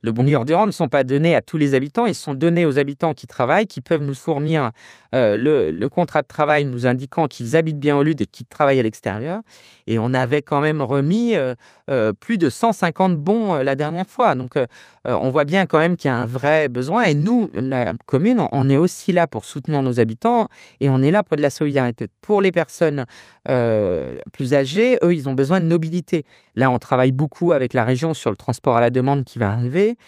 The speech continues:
qui va permettre à nos personnes âgées de se déplacer plus facilement. On a des véhicules en autopartage qu'ils peuvent aussi, euh, louer, euh, quand on n'a pas de véhicule. On a un plan vélo qui va arriver aussi pour ceux qui souhaitent aller en vélo. Mais bon, venir à la Flèche en vélo,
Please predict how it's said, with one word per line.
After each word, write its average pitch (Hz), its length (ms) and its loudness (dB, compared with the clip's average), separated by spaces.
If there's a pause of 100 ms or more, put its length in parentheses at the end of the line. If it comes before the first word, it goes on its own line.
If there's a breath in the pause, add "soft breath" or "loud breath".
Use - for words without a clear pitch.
(180 soft breath)
qui - 140 -4
va 135 100 2
permettre 156 460 2
à 120 40 2
nos 120 120 -2
personnes 123 320 -2
âgées 127 240 2
de 151 100 0
se 117 80 -2
déplacer 127 400 0
plus 147 140 -4
facilement. 131 480 -2 (400 soft breath)
On 160 160 2
a 160 100 2
des 147 120 2
véhicules 139 380 -2
en 135 120 4
autopartage 147 720 0
qu'ils 123 160 -8
peuvent 131 240 0
aussi, 147 480 -4
euh, 123 140 2
louer, 147 500 2
euh, 98 80 -2 (320 soft breath)
quand 127 200 -2
on 127 40 0
n'a 123 120 0
pas 123 140 0
de 120 60 -6
véhicule. 151 460 -2 (920 soft breath)
On 185 240 0
a 180 440 0
un 165 120 -2
plan 165 300 -4
vélo 165 260 0
qui 147 180 -10
va 135 180 0
arriver 139 340 0
aussi 151 320 -2
pour 127 140 -8
ceux - 160 -10
qui 143 120 -10
souhaitent 127 220 -2
aller 123 120 2
en 127 100 0
vélo. 196 240 0
Mais 135 140 -2
bon, 147 180 -4
venir 156 340 0
à 160 80 2
la 151 100 2
Flèche - 300 -2
en 139 80 -2
vélo, 147 260 2